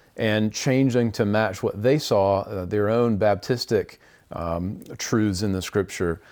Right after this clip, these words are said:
And so in the sixteen eighty-nine London Baptist Confession of Faith, chapter one on the Holy Scriptures, they begin with the Holy Scriptures. This a-, this idea of sola scriptura comes first for them.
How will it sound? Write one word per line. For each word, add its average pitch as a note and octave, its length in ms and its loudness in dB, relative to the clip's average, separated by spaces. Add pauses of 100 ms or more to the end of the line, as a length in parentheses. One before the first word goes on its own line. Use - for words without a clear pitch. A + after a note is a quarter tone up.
(160)
And A#2 160 -2
so C3 200 2
in C3+ 80 4
the B2+ 80 4
sixteen E3 380 0
eighty-nine A2+ 880 2
London A#2 440 2
Baptist A2 440 0
Confession G#2 500 0
of F2+ 100 -4
Faith, G#2 500 2 (280)
chapter D3 380 0
one B2 380 4
on G#2+ 140 2
the G2 100 0
Holy A2 260 2
Scriptures, E2 600 -4
they G2 100 0
begin A2 640 2
with A#2+ 400 0
the G#2 120 0
Holy A2+ 260 0
Scriptures. E2+ 540 -8
This G2 200 -2
a-, G#2 300 -2
this G#2+ 240 -4
idea G#2 360 2
of G2 120 -8
sola A2 320 2
scriptura G2+ 560 -2
comes A2 260 -4
first G#2+ 400 -2
for G#2+ 140 -6
them. F2 340 -4